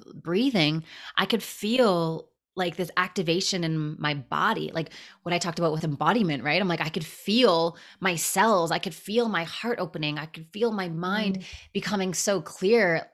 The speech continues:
Speaker 1: Like, I'm like, "What is going on? This is so amazing." And we did this breath pattern for three hours, but it felt like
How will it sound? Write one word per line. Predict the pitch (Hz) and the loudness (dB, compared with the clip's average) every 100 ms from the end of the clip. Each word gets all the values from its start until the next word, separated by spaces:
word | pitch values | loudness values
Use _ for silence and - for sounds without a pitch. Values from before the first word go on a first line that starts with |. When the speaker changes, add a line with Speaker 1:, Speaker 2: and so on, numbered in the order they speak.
| - | -8
Speaker 1:
Like, | 143 | -4
I'm | 196 | -4
like, | 196 185 | -2 -4
"What | 190 214 262 277 240 | -6 0 2 4 4
is | 196 | 2
going | 196 190 180 - - | 0 0 -2 -4 0
on? | 240 254 | 4 8
This | 208 196 | 8 6
is | 196 | 2
so | - - 233 208 | 2 2 2 0
amazing." | 190 233 269 170 160 - 175 _ - - - - - - - - _ _ _ _ - | 0 0 0 -2 -6 -10 -18 _ -20 -20 -20 -20 -20 -20 -20 -20 _ _ _ _ -2
And | 202 196 | 2 4
we | 214 | 2
did | 165 226 220 | 4 6 6
this | 208 | 2
breath | - 202 226 | 2 0 0
pattern | - 196 185 | 0 0 -2
for | 160 196 | -4 -6
three | - 202 190 | -2 2 4
hours, | 202 208 175 | 4 4 2
but | 185 160 | 0 -4
it | 156 | 0
felt | 208 226 | 2 4
like | 208 170 - | 2 0 -6